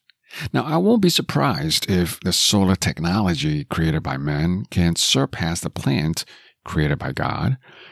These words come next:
in energy conversion efficiency sooner than later. But there are two advantages plants have that are tough to beat. First, plants can absorb C O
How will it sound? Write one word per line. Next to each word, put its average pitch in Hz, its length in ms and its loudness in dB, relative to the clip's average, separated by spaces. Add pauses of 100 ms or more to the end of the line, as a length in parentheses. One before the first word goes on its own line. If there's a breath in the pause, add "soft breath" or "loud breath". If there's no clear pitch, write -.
(120)
in 110 180 2
energy 113 840 2
conversion 85 480 2
efficiency 78 500 0
sooner 98 840 4
than 175 280 2
later. - 360 -2 (640)
But 101 500 -2 (420 soft breath)
there - 140 4
are 170 100 4
two 170 500 2
advantages 101 640 2
plants 87 400 2
have 82 460 0 (480 loud breath)
that 73 100 2
are 67 60 0
tough - 240 -2
to 82 100 -4
beat. - 400 -8 (480)
First, - 400 -2 (560 loud breath)
plants 139 380 2
can 82 180 -2
absorb 85 460 2
C - 180 2
O 76 140 2